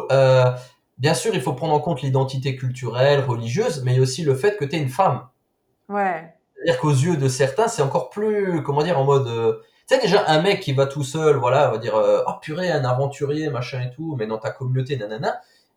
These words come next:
Speaker 1: Mais en même temps, t'as le fait que tu sois une femme, il y en a, je pense aussi, que dire, « Mais comment tu fais toute seule et tout, il y a pas d'homme avec toi ? » Sûr qu'il y a ce genre de conneries des fois, non ?
Speaker 2: Euh, non, mais, euh, c'est clair, hein. Mais en fait, euh, c'est surtout, euh, euh, que les femmes, elles ont peur de voyager toutes seules.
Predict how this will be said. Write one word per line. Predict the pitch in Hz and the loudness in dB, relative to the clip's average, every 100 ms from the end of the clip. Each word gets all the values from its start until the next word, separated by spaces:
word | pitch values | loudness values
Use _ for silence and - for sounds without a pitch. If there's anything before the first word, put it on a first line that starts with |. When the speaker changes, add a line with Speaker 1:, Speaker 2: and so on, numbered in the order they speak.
| _ | _
Speaker 1:
Mais | 147 | 0
en | 170 156 | 4 4
même | 156 | 4
temps, | 233 | 2
t'as | 226 165 160 151 | 4 6 6 6
le | 143 | 4
fait | 135 - | 2 -2
que | - | -4
tu | 139 135 | -6 -2
sois | 143 | -2
une | 123 | -2
femme, | - 202 151 | 2 2 4
il | |
y | |
en | 131 | 0
a, | 143 | 0
je | 113 117 | -2 -6
pense | - 202 - | 2 4 4
aussi, | 147 - | -2 -8
que | - 131 | -6 -4
dire, « | 170 | -6
Mais | - | -8
comment | - 127 | -8 -6
tu | - 123 | -6 -6
fais | 139 | -6
toute | - 127 | -6 -12
seule | - 175 185 185 170 | 0 4 6 6 2
et | 135 | -2
tout, | - 190 196 | -6 -6 -2
il | 151 | -2
y | |
a | |
pas | - 139 | 0 2
d'homme | 151 139 | 2 0
avec | 113 110 | -2 -4
toi ? » | - 180 180 175 - _ | 0 4 6 4 -2 _
Sûr | - 220 214 | 2 2 2
qu'il | 151 | -2
y | |
a | |
ce | - | 0
genre | 135 139 | -2 0
de | 117 | -4
conneries | - 165 185 185 | -6 -8 -6 -6
des | 131 | -8
fois, | 127 127 | -2 -2
non ? | 127 - _ _ _ _ _ _ - | -2 -6 _ _ _ _ _ _ -6
Speaker 2:
Euh, | 214 202 190 | -2 -2 -4
non, | 190 | -8
mais, | 180 165 160 165 165 170 | -10 -12 -12 -12 -12 -14
euh, | |
c'est | 165 202 | -12 -14
clair, | - 202 | -8 -8
hein. | 170 165 190 | -8 -14 -8
Mais | 208 220 220 220 | 0 2 2 0
en | 240 | -2
fait, | 240 330 | -2 -4
euh, | 277 | -4
c'est | 247 269 | -6 -8
surtout, | - 294 - 330 330 | -8 -12 -4 -2 -2
euh, | 240 220 220 _ _ _ | -2 -6 -12 _ _ _
euh, | 226 226 | -4 -4
que | 226 240 220 220 220 220 | -4 -6 -4 -4 -4 -4
les | 220 | -6
femmes, | 226 285 | -6 -6
elles | 240 202 | -6 -8
ont | |
peur | 185 254 | -10 -10
de | 233 | -8
voyager | 214 214 208 208 220 | -8 -6 -6 -8 -12
toutes | 220 - | -16 -14
seules. | 202 180 | -14 -14